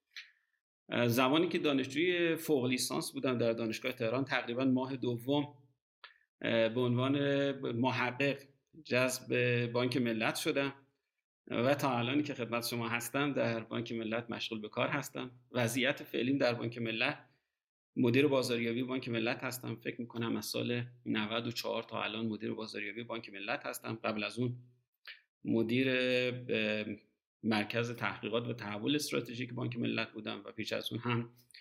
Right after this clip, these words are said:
در واقع کارهای دیگه‌ای در بانک ملت انجام دادم. خوشحالم که این سعادت برای من ایجاد شده که امروز خدمت شما باشم و حتماً استفاده می‌کنم هم در کار و هم در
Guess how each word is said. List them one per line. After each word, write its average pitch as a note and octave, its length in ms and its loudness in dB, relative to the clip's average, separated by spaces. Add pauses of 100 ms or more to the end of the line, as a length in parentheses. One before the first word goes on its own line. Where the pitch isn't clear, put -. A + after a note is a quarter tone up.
(240)
در A2 140 0
واقع A#2+ 200 -2
کارهای C3 400 2
دیگه‌ای A#2+ 320 0
در A2+ 260 0 (600)
بانک A#2+ 220 2
ملت A#2 340 0
انجام A2+ 400 0
دادم. C#3 260 -2
خوشحالم C#3+ 540 2
که B2 280 -2 (220)
این A#2 180 0
سعادت A2+ 500 0
برای G#2+ 240 -4
من A2 180 -6
ایجاد A#2 260 -2
شده - 260 -6
که A#2 120 -8
امروز G#2+ 200 -10
خدمت G#2+ 260 -6
شما A#2 200 -4
باشم B2 340 -8 (200)
و G#2+ 100 -2
حتماً A2 220 -4
استفاده A2+ 440 -6
می‌کنم B2 480 -2
هم A#2 160 -2
در G#2+ 200 -2 (100)
کار B2 280 0
و G#2+ 40 -4
هم A2+ 200 -4
در A#2 260 0